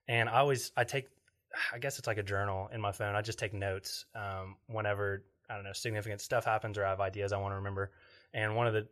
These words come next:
notes that I took from that night was like, "Man, I love meeting people that are way smarter than me because it makes me realize how much I don't know, and it makes my curiosity and thirst for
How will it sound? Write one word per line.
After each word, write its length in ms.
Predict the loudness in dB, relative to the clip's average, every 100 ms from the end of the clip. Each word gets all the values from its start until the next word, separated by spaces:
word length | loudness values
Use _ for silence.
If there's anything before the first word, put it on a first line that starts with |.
| _ -8
notes 340 | 2 4 4 2
that 100 | 0
I 20 |
took 200 | 0 -2
from 140 | -2
that 160 | -4 -4
night 260 | -2 -2 -2
was 140 | -6
like, 240 | -8 -10 _ -10
"Man, 320 | -4 -4 -4
I 80 | -4
love 200 | -2 -2
meeting 200 | -2 -4
people 240 | -4 -2
that 80 | 0
are 80 | 0
way 140 | 0
smarter 340 | -2 -4 -4 -4
than 100 | -6
me 280 | -8 -10 -14 _ _ _
because 140 | -4
it 20 | -2
makes 180 | -4
me 80 | -4
realize 200 | -2 -2
how 100 | -4
much 160 | -4 -4
I 80 | -6
don't 280 | -6 -8
know, 120 | -10 -12
and 100 | -10
it 60 |
makes 240 | -10 -8 -6
my 220 | -6 -8 -14 _
curiosity 640 | -4 0 2 2 2 -2 -8
and 120 | -4
thirst 280 | -4 -4 -8
for 460 | -6 -4 -4 -6